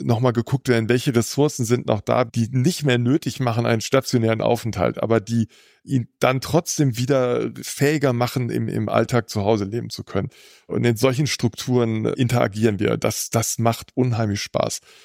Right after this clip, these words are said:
Das entlastet mich, das entlastet mich von Hausbesuchen, wo ich dann gucken müsste und so weiter, ja. Und wir schaffen's dadurch überdurchschnittlich häufig, dass Leute eben noch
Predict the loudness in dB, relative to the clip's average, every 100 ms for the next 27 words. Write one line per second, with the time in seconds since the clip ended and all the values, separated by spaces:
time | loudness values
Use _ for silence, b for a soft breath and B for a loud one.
0 | b -2 2 0 2 0 0 -2 -2 0
1 | 0 0 -2 0 2 0 -2 -6 -2 -2
2 | -4 -2 0 0 2 0 0 -6 -6 -6
3 | -4 -6 b b b 0 0 0 -2 -4
4 | -4 -6 -2 0 0 0 0 0 -2 0
5 | 2 2 2 2 2 2 0 -4 B B
6 | -4 -2 0 -4 -6 0 0 2 -2 0
7 | -2 -2 -8 -12 -4 0 2 0 -2 0
8 | 2 2 -2 0 -2 0 2 0 -2 -2
9 | -2 2 0 2 0 0 0 0 -2